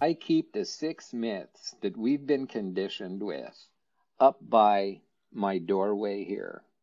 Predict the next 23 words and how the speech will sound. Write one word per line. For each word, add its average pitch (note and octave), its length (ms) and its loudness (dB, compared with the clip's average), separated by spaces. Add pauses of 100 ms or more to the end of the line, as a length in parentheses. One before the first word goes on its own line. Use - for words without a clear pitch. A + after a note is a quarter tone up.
(540)
Because D3 340 4
while F3+ 260 4
I'm A#3 220 0
in C#3+ 180 0
the A#2+ 160 2
office F#2+ 540 -4
and F#2+ 160 -6
I'm F#2 160 -2
working B2+ 400 -4
with F#2+ 180 -6
people, F2+ 520 -6 (120)
I'm C3+ 220 -4
very D3 300 4
cognizant A2 880 0
of, F2 340 0 (380)
um, C#2 540 -8 (140)
of, G#2+ 160 4 (140)
of G#2+ 180 0
those F#2 320 -2
things. G2 480 -4
But G2 200 -4
the A#2 80 2
minute F3 400 2